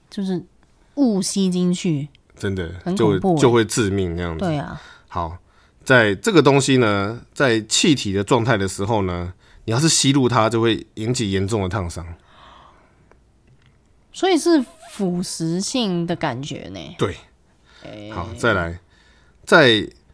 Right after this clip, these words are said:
Speaker 2: 不可救治的癌症病人，在，或者肿瘤里面有发现该物质。
Speaker 1: 哎。
Speaker 2: 嗯，好。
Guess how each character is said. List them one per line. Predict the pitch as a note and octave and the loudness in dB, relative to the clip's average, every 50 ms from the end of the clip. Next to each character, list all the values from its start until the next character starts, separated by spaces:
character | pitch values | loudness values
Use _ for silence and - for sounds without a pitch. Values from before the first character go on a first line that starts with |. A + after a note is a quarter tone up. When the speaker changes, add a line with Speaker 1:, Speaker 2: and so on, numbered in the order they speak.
| _ _ _ _ | _ _ _ _
Speaker 2:
不 | - A#3 | 0 2
可 | F3+ - B2 A2 | 2 2 2 2
救 | G#2 - F3+ C#3+ C3+ | 6 6 8 8 8
治 | B2+ - C#3+ | 6 4 2
的 | A#2+ A2+ G#2 F#2+ F2+ E2+ - - _ | 4 4 2 2 0 -2 -6 -8 _
癌 | - A2 A#2+ C#3 | 2 4 4 4
症 | C#3+ - G#3 D#3 C3+ | 6 6 6 6 6
病 | C3 - E3+ D3 B2 G#2+ | 4 4 4 4 4 2
人， | G2 F2+ F2 F2+ F#2+ G2+ - - _ _ _ - - _ | 2 0 -2 -4 -8 -10 -12 -16 _ _ _ -20 -20 _
在， | - C#3+ C3 A#2+ | 0 2 2 2
或 | A#2 B2+ C#3+ C#3 | 2 2 0 2
者 | B2 C3 | 2 2
肿 | A#2+ B2 - B2 G#2 G#2 | 2 4 2 2 2 4
瘤 | G#2 A2 B2 B2 | 4 4 4 4
里 | A2 F#2+ | 4 2
面 | G#2+ B2+ A#2 G#2+ | 2 2 2 2
有 | G2 F#2+ F2+ F2 | 0 -2 -2 0
发 | - B2+ A2+ A#2 | 2 4 4 4
现 | - C3 A2+ G#2 | 4 2 0 0
该 | G2 - A2 A2 | 2 2 4 4
物 | A#2 B2 A2+ G#2 | 4 2 2 -2
质。 | - - - G#2+ G#2 G#2 - - - - - - - _ _ _ _ _ _ _ _ _ _ _ | -4 -8 -12 -12 -16 -20 -20 -20 -20 -20 -20 -20 -20 _ _ _ _ _ _ _ _ _ _ _
Speaker 1:
哎。 | - A3 B3 C#4+ D4+ D4+ D#4 D4+ D4+ | -4 -2 0 2 2 2 2 2 2
Speaker 2:
嗯， | D4+ D4 D4 D4 D4 D4 D4 D4 D4 D4 D4 C#4+ - - - | 2 2 0 0 0 -2 -2 -4 -6 -8 -10 -12 -18 -16 -14
好。 | G2 G2 G2 F#2+ G2 | -12 -10 -10 -10 -10